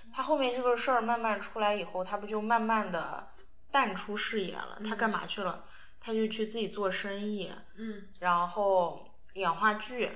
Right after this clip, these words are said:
Speaker 2: 是的。
Speaker 1: 他现在觉得他就是要做自己。
Speaker 2: 嗯。
Speaker 1: 不是做自己，他要过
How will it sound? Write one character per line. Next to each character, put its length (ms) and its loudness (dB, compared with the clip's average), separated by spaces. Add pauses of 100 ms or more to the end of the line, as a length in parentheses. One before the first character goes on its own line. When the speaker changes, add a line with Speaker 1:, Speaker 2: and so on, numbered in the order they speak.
(100)
Speaker 2:
是 160 -12
的。 300 -4 (920)
Speaker 1:
他 140 -4
现 160 0
在 160 4
觉 180 -2
得 360 2
他 180 -6
就 140 -4
是 100 -4
要 120 0
做 180 -2
自 200 -6
己。 360 -12 (260)
Speaker 2:
嗯。 180 -6
Speaker 1:
不 60 -4
是 100 0
做 140 4
自 220 0
己， 140 -10
他 160 -4
要 160 6
过 440 2